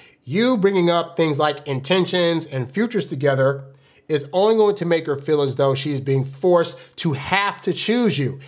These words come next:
Even though at this early stage of the dating process, she could still be dating other people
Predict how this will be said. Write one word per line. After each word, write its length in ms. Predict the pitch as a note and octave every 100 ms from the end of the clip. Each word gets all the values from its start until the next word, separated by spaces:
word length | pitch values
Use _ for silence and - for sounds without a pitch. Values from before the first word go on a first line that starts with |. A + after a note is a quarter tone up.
| - -
Even 240 | F#3+ F3+
though 180 | F3 E3
at 140 | C#3+
this 280 | F3 F3 - -
early 260 | E3+ D#3
stage 380 | C3+ F3+ F3 C#3+
of 80 | C3+
the 40 |
dating 320 | C3 E3+ A3
process, 600 | G#3+ D3 C3 - B2+ C3 - - -
she 240 | - G#3
could 160 | A3+ G3+
still 240 | - F#3
be 140 | D#3 D3
dating 420 | C3 D#3 D3+ D3+
other 160 | C#3+ C#3+
people 560 | C#3 B3 - C#3 C#3